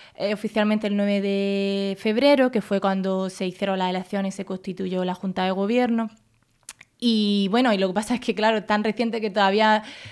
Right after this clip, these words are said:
realmente no hemos empezado a, a trabajar. Hemos tenido varias reuniones los miembros y, mm,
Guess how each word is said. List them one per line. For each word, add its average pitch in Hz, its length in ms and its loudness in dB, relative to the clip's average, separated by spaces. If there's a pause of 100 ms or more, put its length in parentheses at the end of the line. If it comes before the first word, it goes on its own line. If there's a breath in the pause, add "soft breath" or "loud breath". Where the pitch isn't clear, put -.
(120)
realmente 254 640 8
no 247 80 6
hemos 226 160 4
empezado 208 580 4
a, 196 520 4 (360 loud breath)
a 202 240 6
trabajar. 208 600 10
Hemos 220 180 6
tenido 226 300 2
varias 214 260 6
reuniones 220 600 4
los 226 160 6
miembros 277 640 4 (420 loud breath)
y, 220 500 2
mm, 196 840 -4